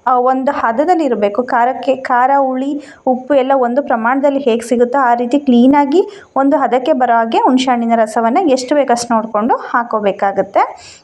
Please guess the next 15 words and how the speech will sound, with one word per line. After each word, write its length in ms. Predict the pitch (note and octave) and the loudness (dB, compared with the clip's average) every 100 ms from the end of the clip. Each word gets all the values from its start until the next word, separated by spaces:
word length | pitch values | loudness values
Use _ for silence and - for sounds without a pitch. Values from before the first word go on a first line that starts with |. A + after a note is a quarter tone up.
| - | -2
ನೋಡಿ, 200 | B3+ D4+ | 0 0
ನಾನು 280 | E4 C4+ D#4 | 0 0 2
ಒಂದು 280 | C4+ B3+ C#4 | 0 0 0
ಬೌಲಷ್ಟು 540 | B3 A#3 C#4 C#4 D4+ | 2 0 -2 -2 0
ಹುಣಸೆ 280 | C4 F3 C#4+ | 2 2 0
ಹಣ್ಣಿನ 280 | C4+ B3+ B3 | 0 0 2
ರಸವನ್ನು 560 | A#3+ A3+ A#3 A3+ A3+ A3 | 0 0 -2 -2 -2 -2
ಇಲ್ಲಿ 320 | B3 A#4 - | -2 -2 0
ಯೂಸ್ 320 | A#3+ B3 B3 | 2 2 2
ಮಾಡಿದ್ದೀನಿ. 640 | A#3 G#3 G3+ G3 G3+ D#4+ C#5+ - - - | 0 0 0 2 2 0 -2 -10 -12 -2
ಇದನ್ನು 420 | C4+ C4+ C#4+ C#4+ | 0 2 2 0
ಕ್ಲೀನಾಗಿ 520 | C#4+ C4+ D4+ C#4+ D4+ - | 2 2 4 2 0 0
ಮಿಕ್ಸ್ 280 | C#4 B3+ - | 0 0 0
ಮಾಡಿಕೊಂಡು 720 | D4+ C4 A3+ - G#3 G#3 - - - - - | 2 2 -2 -4 -2 0 -2 -4 -16 -20 -6
ಪುನಃ 340 | D4+ D4+ E4 | 0 0 2